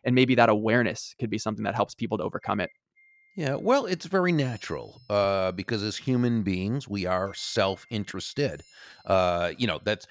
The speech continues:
Speaker 2: that's not always bad, right? That self-interest helped our cave person ancestors to, to survive, <laughs> you know,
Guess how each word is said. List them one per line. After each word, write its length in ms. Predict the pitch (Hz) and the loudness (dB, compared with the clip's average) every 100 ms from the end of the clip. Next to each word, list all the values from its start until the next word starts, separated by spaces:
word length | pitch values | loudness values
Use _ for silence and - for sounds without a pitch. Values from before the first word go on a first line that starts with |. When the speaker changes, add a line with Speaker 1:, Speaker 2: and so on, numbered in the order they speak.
| _ | _
Speaker 2:
that's 220 | 117 - | -2 0
not 220 | 135 120 - | 0 0 2
always 360 | 117 107 117 | 2 4 2
bad, 320 | 113 202 180 82 | 8 8 8 4
right? 260 | 87 113 | 0 2
That 200 | 104 107 | 2 0
self-interest 720 | - 120 101 139 170 104 113 | 4 2 4 0 0 -2 -2
helped 260 | - 107 - | 0 0 2
our 200 | 104 98 | 2 2
cave 360 | - 123 131 | -2 -2 -2
person 320 | - 120 - 113 | 0 0 0 -2
ancestors 840 | 104 160 - 95 - 107 98 - | 0 0 0 -2 -2 -4 -4 -4
to, 300 | 104 101 101 - - _ _ - | -2 0 -2 -8 -20 _ _ -2
to 120 | 120 | -2
survive, 720 | - 104 110 170 92 - - 285 | -2 4 6 8 4 -4 4 8
<laughs> 120 | - | 8
you 80 | |
know, 80 | 214 | 8